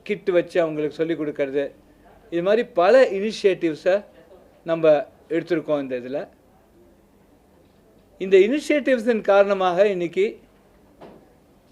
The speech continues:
கிட்டத்தட்ட முப்பதாயிரம் ஸ்டூடெண்ட்ஸ் நம்ம டேட்டா சயின்ஸ் ப்ரோக்ராம்ல இருக்காங்க. அதுல ஐயாயிரத்துக்கும் மேற்பட்ட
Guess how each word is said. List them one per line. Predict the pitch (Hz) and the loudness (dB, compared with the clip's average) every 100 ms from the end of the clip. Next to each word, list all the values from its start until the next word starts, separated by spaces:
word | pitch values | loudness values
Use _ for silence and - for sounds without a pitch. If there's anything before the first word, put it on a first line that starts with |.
| _ _ _ _ _ _ _ _ | _ _ _ _ _ _ _ _
கிட்டத்தட்ட | - 196 220 262 220 - _ _ _ - | 0 4 6 6 4 0 _ _ _ -12
முப்பதாயிரம் | 190 208 269 254 233 226 214 202 185 - _ _ - _ _ _ _ _ _ _ | -10 6 10 12 10 8 6 2 -4 -14 _ _ -20 _ _ _ _ _ _ _
ஸ்டூடெண்ட்ஸ் | - 233 220 170 - - _ _ _ _ _ _ _ _ _ - | 0 6 8 6 -6 -20 _ _ _ _ _ _ _ _ _ -8
நம்ம | 180 175 | 4 6
டேட்டா | 170 180 196 | 6 6 2
சயின்ஸ் | 196 170 - | 2 -8 -4
ப்ரோக்ராம்ல | 165 156 170 156 143 _ _ - | -4 0 2 2 -4 _ _ -4
இருக்காங்க. | 156 147 165 139 151 202 - _ _ _ _ _ _ _ _ _ | -4 2 0 2 -2 -2 -10 _ _ _ _ _ _ _ _ _
அதுல | - 190 233 220 190 - _ _ _ _ _ _ _ _ _ - | -2 4 6 6 4 -2 _ _ _ _ _ _ _ _ _ -4
ஐயாயிரத்துக்கும் | 180 233 262 247 240 247 214 - 247 202 | 4 6 10 10 10 2 -12 -4 -4 -2
மேற்பட்ட | 175 208 180 196 190 196 185 | 0 0 2 -2 4 2 2